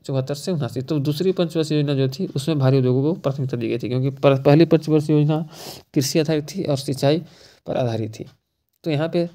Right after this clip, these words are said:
भारी उद्योग जो थे, अ, वो दूसरी पंचवर्षीय योजना में दिए गए थे। नीति आयोग, दोस्तों यहाँ पे योजना आयोग और नीति आयोग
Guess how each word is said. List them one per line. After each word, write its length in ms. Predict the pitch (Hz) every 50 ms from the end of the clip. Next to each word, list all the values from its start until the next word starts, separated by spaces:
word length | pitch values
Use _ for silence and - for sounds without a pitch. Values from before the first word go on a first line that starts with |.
| - - - - _ _ -
भारी 360 | 156 127 135 131 139 160 165 160
उद्योग 320 | 147 151 160 160 160 151
जो 120 | 151 156
थे, 220 | 143 151 - 156 175
अ, 960 | 165 - _ _ _ _ _ _ _ _ _ - - 123 117 113 113 107 -
वो 240 | 127 123 135 156 175
दूसरी 280 | 160 143 135 135 139 131
पंचवर्षीय 460 | 131 127 107 - 120 120 113 - 120
योजना 140 | 110 117 110
में 80 | 107
दिए 200 | 107 104 101 104
गए 120 | - 113 113 -
थे। 40 | - - - _ _ _ _ _ _ -
नीति 420 | 151 143 151 170 175 180 - 190 170
आयोग, 300 | 143 123 117 - 60 - - - _ _ _ _ - - _ _ _ _ -
दोस्तों 240 | 170 - - 190
यहाँ 120 | 175 180 180
पे 100 | 185 175
योजना 320 | 151 139 139 143 147 165
आयोग 220 | 165 175 185 190 160
और 80 | 143
नीति 260 | 127 131 131 156 151
आयोग 240 | 147 151 160 175 180